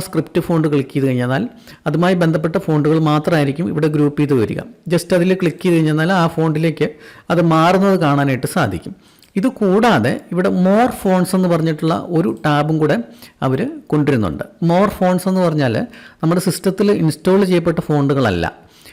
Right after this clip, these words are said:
അതേസമയം, ആ, ഇത് Adobe-ൻ്റെ തന്നെ അഡീഷണൽ ആയിട്ടുള്ള ഫോണ്ടുകൾ നമുക്ക് ഇൻ്റർനെറ്റിൻ്റെ സഹായത്തോട് കൂടിയിട്ട് നെറ്റിൽ നിന്ന് കണക്ട് ചെയ്തുകൊണ്ടാണ് ഈ ഒരു ഫോൺസുകൾ ഇവിടേക്ക് ലോഡ് ചെയ്യുക. ഇത് നമ്മുടെ, ഏ, സിസ്റ്റത്തിലുള്ള ഫോണ്ടുകളല്ല. അപ്പോൾ ഇത് ഈ ഒരു ഫോണ്ടുകൾ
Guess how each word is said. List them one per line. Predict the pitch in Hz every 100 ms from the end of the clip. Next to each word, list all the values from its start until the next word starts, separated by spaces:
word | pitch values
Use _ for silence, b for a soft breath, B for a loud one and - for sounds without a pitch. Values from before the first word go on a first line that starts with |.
| B 147
അതേസമയം, | 202 202 151 147 269 B B B 147
ആ, | 135 - 170
ഇത് | 214 285 - 156
Adobe-ൻ്റെ | 165 180 226 226 196
തന്നെ | 156 269 - - 147
അഡീഷണൽ | 151 214 220 220 175
ആയിട്ടുള്ള | 156 165 160
ഫോണ്ടുകൾ | 151 143 143 147 131 - -
നമുക്ക് | 139 139 185 - 139
ഇൻ്റർനെറ്റിൻ്റെ | 143 151 151 175 180 196 -
സഹായത്തോട് | 143 147 147 147 147 135
കൂടിയിട്ട് | 120 110 - 262 B B B _ 151 156
നെറ്റിൽ | - - 240 226
നിന്ന് | 220 226
കണക്ട് | 170 160 -
ചെയ്തുകൊണ്ടാണ് | 196 156 147 120 117 - 170
ഈ | 160
ഒരു | 147 151
ഫോൺസുകൾ | 139 123 139 135
ഇവിടേക്ക് | 123 127 156
ലോഡ് | 151 151 123
ചെയ്യുക. | 98 - - - - - -
ഇത് | 226 220
നമ്മുടെ, | 196 202 233 -
ഏ, | 156 -
സിസ്റ്റത്തിലുള്ള | 160 - 202 196 156 190 -
ഫോണ്ടുകളല്ല. | 156 143 120 98 98 -
അപ്പോൾ | - 202
ഇത് | 202 247 208 208
ഈ | 254
ഒരു | 240 -
ഫോണ്ടുകൾ | 185 180 180